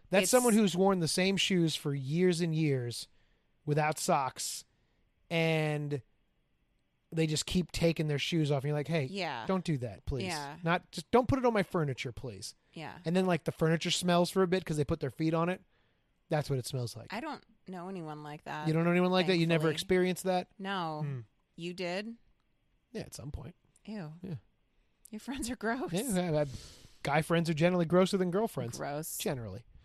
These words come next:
Speaker 1: Yeah, that was unpleasant, but it had to be done for
Speaker 2: It,
Speaker 1: science.
Speaker 2: yeah, yeah. I, I think that, I think that that was necessary
Speaker 1: Ooh,
Speaker 2: because I
Speaker 1: ooh.
Speaker 2: have, I have thought of that candle off and on.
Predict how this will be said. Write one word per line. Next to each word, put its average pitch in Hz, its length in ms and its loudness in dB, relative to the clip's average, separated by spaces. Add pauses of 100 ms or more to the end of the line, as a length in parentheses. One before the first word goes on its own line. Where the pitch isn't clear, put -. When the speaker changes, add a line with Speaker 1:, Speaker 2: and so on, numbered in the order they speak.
(880)
Speaker 1:
Yeah, 185 240 6
that 208 120 8
was 202 140 8
unpleasant, 170 540 4
but 160 100 4
it 180 80 4
had 208 240 4
to 214 80 -4
be 196 140 -4
done 147 300 -2
for - 100 0
Speaker 2:
It, 233 100 4
Speaker 1:
science. 196 300 2
Speaker 2:
yeah, 185 260 2 (220)
yeah. 202 400 2 (220)
I, 202 200 4
I 202 140 2
think 220 260 -4
that, 208 160 -2 (220)
I 208 120 -2
think 196 220 -4
that 196 120 -2
that 196 120 0
was 185 100 0
necessary 170 580 2
Speaker 1:
Ooh, 156 40 -6
Speaker 2:
because 160 240 4
I 240 120 8
Speaker 1:
ooh. - 20 2
Speaker 2:
have, 233 240 4
I 226 100 2
have 247 180 0
thought 226 300 0
of 208 120 -4
that 165 200 -6
candle 156 500 -8 (640)
off 180 240 2
and 175 120 -4
on. 156 440 -6